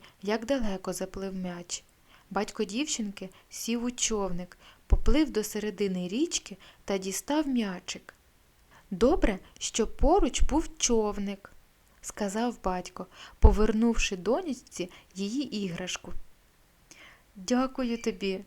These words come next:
човнику", сказала дівчинка. "Що б ми без тебе робили?" Потім дівчинка разом з мамою і татом сіли у човник та попливли вздовж берега річки.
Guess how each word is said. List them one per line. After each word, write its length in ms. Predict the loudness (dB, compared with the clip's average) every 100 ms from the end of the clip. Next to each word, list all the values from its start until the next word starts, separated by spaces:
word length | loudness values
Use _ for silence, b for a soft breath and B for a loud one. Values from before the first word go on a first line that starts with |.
| -16 _
човнику", 920 | -6 -2 0 -2 -4 -8 -10 -12 -14 -14 _ _ _ -20
сказала 500 | -4 -4 -4 -6 -8
дівчинка. 720 | -6 -8 -6 -10 -10 -12 -16 -18 _ _ B B B
"Що 360 | -6 0 2 2
б 100 | 2
ми 140 | -4
без 280 | 0 0 0
тебе 460 | -4 -2 0 0
робили?" 720 | 0 0 2 2 2 -2 -6 -12 -16 _ _ _ _ _ B B B B
Потім 340 | 0 0 2 -2
дівчинка 560 | -2 -4 -4 -4 -2
разом 380 | 0 0 -2 -6
з 80 | -4
мамою 600 | -2 0 0 -2 -2 -2 -4 B
і 120 | -10
татом 640 | -8 -6 -2 -2 -2 -4 -6 B
сіли 420 | -14 -4 -2 2 0
у 180 | -2
човник 680 | -6 -4 -2 0 0 -2 -6 B B _
та 140 | -4
попливли 640 | 2 6 6 6 4 2
вздовж 460 | 0 4 4 4 0
берега 580 | 0 2 2 0 0 -2
річки. 540 | -2 -6 -6 -8 -12